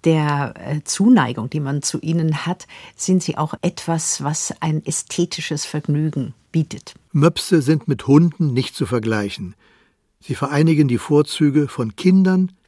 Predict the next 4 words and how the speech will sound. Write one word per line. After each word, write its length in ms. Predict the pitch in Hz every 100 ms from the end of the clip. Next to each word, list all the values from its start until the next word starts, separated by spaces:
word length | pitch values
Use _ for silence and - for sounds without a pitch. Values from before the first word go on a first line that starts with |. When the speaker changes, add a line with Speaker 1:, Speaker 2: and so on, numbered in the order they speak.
| -
Speaker 2:
Katzen, 540 | 139 151 - - 151 - _ _
Fröschen 560 | - 131 131 - 135 165
und 220 | 151 131
Mäusen. 600 | 127 120 101 87 92 107